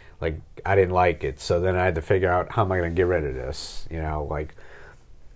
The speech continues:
either, like, go to F Y E and trade it in, or ask a friend, like, "Hey, you wanna buy this, like, five bucks?" Which, you know, was losing. I, I lost a lot of money just on shit that I, like,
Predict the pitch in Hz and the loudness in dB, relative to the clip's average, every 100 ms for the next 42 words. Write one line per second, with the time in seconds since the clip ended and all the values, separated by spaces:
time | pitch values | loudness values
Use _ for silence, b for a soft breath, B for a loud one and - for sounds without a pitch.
0 | b b 101 98 90 87 85 90 95 92 | b b 4 6 8 8 4 6 6 8
1 | 90 95 - 95 92 92 95 92 92 90 | 6 4 6 6 6 4 2 0 0 -4
2 | 82 - 98 92 92 95 90 82 90 87 | 0 4 6 6 4 4 2 2 2 0
3 | - - 95 95 85 95 98 82 82 82 | -6 -2 -2 0 2 6 6 4 0 2
4 | 90 90 87 - 78 - - 87 90 82 | 4 4 2 -2 -6 -8 -2 2 2 0
5 | 85 87 - - - - b b b b | 0 -2 -4 -12 -12 -14 b b b b
6 | 92 - - 92 82 82 85 90 113 117 | -4 -4 -4 -2 0 0 -2 6 8 8
7 | 98 87 87 - - B B - 123 127 | 6 2 -2 -8 -16 B B 8 12 12
8 | 117 117 b b b b b b b - | 8 -10 b b b b b b b -18
9 | - - - - - - - 135 156 131 | -18 -20 -20 -20 -20 -20 6 10 12 12
10 | 110 - 85 85 87 95 101 95 95 92 | 12 10 2 2 6 8 10 8 6 2
11 | 85 87 95 - 92 85 78 - 101 82 | 2 2 2 2 0 0 -4 2 2 4
12 | 92 87 85 87 87 87 85 | 0 2 2 2 2 2 0